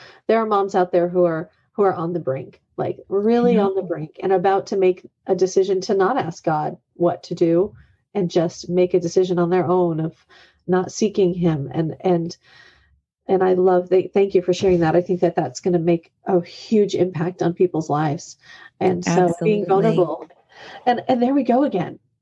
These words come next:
Speaker 1: comes full circle, being vulnerable and
Speaker 2: Mm-hmm.
Speaker 1: being, "I'll share first," right? "I'll share first. Let's do this," right? That's what we do. And that opens up the door for others to know that they're not alone.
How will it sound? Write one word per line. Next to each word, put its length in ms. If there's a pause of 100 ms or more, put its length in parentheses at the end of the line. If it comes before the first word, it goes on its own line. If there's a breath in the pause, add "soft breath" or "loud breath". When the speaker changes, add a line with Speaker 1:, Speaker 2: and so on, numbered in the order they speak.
(160)
Speaker 1:
comes 320
full 200
circle, 520
being 340
vulnerable 420
and 100
Speaker 2:
Mm-hmm. 40
Speaker 1:
being, 360 (220)
"I'll 200
share 260
first," 420
right? 300 (800 loud breath)
"I'll 200
share 260
first. 360
Let's 240
do 180
this," 300
right? 320
That's 300
what 140
we 100
do. 360
And 220
that 260 (400 loud breath)
opens 380
up 160
the 80
door 240
for 220
others 360
to 120
know 160
that 300
they're 160
not 200
alone. 400